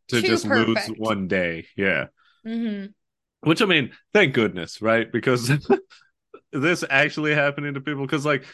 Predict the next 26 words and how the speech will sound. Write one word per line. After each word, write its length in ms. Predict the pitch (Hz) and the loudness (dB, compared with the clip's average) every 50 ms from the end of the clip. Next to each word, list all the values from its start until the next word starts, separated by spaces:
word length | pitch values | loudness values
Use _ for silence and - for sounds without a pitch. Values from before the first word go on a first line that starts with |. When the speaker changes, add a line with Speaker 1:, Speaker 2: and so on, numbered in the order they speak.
| - _ _ _ _ - | -20 _ _ _ _ -8
Speaker 1:
obviously 360 | - 165 165 160 147 - 359 | -6 -2 -2 0 2 4 4
people 340 | 381 381 370 359 349 330 311 | 6 6 6 6 6 4 4
have 180 | 294 262 247 - | 4 2 2 0
Speaker 2:
Horrifying. 560 | 190 175 240 240 233 214 196 196 185 180 - | 0 0 2 2 2 2 0 -4 -8 -8 -4
Speaker 1:
really 240 | 123 127 127 127 123 | -2 0 0 0 -2
bad 460 | 107 95 104 104 101 101 98 95 90 - _ | -2 -2 -2 -2 0 -2 -2 -4 -6 -10 _
brain, 600 | - 92 104 101 101 101 98 98 95 95 92 85 - _ _ - | -8 -4 0 2 2 2 2 0 -2 -4 -6 -10 -14 _ _ -6
um, 500 | 98 95 92 92 90 87 87 82 - - _ _ _ _ | -2 -2 -2 -2 -4 -6 -8 -12 -14 -16 _ _ _ _
i-, 80 | - 110 95 - - | -2 -2 -2 -2 -4
uh, 520 | - 101 101 98 92 90 90 85 85 - - - | -2 0 2 2 2 2 0 -2 -2 -4 -6 -4
injuries 600 | 113 110 101 98 95 92 90 90 87 82 - - - | -4 -2 0 2 2 2 2 2 0 -4 -8 -6 -4
that 200 | 98 95 87 - | -2 -2 -2 -2
can 240 | - - 90 87 87 | -4 -6 -4 -4 -2
mess 240 | 92 92 92 - | -2 -4 -2 -4
with 100 | - 92 - | -6 -4 -4
their 80 | 92 90 | -4 -2
memory 520 | 101 135 147 139 127 127 120 117 113 110 | 2 2 2 2 2 2 2 2 2 0
and 100 | 101 98 | 0 0
do 140 | 95 104 98 | 0 0 0
all 120 | 98 95 95 | 0 0 0
that. 220 | 98 98 98 92 107 | 0 0 0 0 0
And 100 | 120 131 | 0 2
there 140 | 147 147 135 | 2 2 2
are 180 | 107 117 120 | 2 2 0
Speaker 2:
Mm-hmm. 100 | 120 - | 2 2
Speaker 1:
people 460 | - 127 123 - 143 139 143 147 - | 0 0 0 0 -2 -4 -4 -4 -8